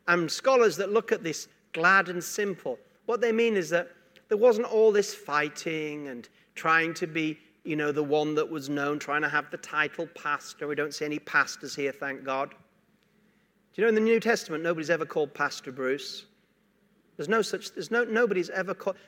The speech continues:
there were pastors, but nobody's given that title. You don't read the book of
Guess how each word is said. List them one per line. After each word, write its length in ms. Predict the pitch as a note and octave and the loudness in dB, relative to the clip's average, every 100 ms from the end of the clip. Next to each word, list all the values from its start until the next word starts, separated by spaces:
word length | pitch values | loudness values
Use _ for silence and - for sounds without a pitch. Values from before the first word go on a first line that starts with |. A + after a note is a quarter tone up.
| - | -2
there 140 | D#3 | 0
were 80 | C#3 | 0
pastors, 580 | - A3+ C4 - D3 B2 | 0 0 0 -2 -10 -10
but 140 | - | -4
nobody's 340 | A#3 C4 G3+ | -2 0 -2
given 280 | C#3+ C#3+ A#2 | -2 -4 -4
that 180 | G#2+ - | -10 -12
title. 480 | - G2 G2 B2 F#3 _ _ _ _ _ - | -12 -12 -12 -16 -18 _ _ _ _ _ 0
You 80 | |
don't 220 | A3+ A#3+ G#3+ | 6 6 8
read 240 | G#3 E3+ | 6 8
the 80 | E3 | 2
book 220 | F3 - | 0 0
of 120 | D#3+ | -2